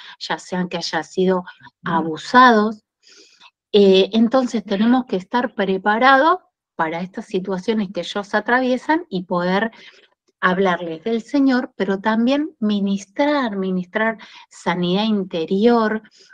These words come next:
y estar preparado para esto. ¿Cuáles son los indicadores de violencia? Y ustedes me dirán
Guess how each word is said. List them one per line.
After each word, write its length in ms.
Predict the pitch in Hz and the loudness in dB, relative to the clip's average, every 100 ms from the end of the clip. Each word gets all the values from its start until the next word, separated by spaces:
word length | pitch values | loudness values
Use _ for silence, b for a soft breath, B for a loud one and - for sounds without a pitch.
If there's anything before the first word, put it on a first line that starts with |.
| _ | _
y 180 | 196 185 | 0 0
estar 380 | 180 - 240 269 | 0 -4 -4 -2
preparado 920 | 226 190 185 170 226 415 220 160 147 - | 0 0 0 0 2 2 2 -2 -6 -8
para 300 | 156 160 - _ | -8 -10 -18 _
esto. 460 | 233 202 - - - _ _ _ _ _ _ _ b b b b b b | -4 -4 -12 -20 -20 _ _ _ _ _ _ _ b b b b b b
¿Cuáles 300 | - 403 403 | 2 6 4
son 200 | 370 359 | 4 0
los 200 | 359 339 | 0 0
indicadores 680 | 254 208 202 208 214 247 247 | -2 -2 -4 -4 -2 -2 -4
de 140 | 202 185 | -2 -2
violencia? 840 | 180 180 240 302 320 - 254 180 | -2 2 4 4 0 -2 -2 -2
Y 100 | 160 | -4
ustedes 420 | 170 - 226 220 202 | -8 -6 -6 -6 -6
me 140 | 180 | -6
dirán 640 | 175 180 208 240 254 262 | -4 -2 -2 0 -2 -4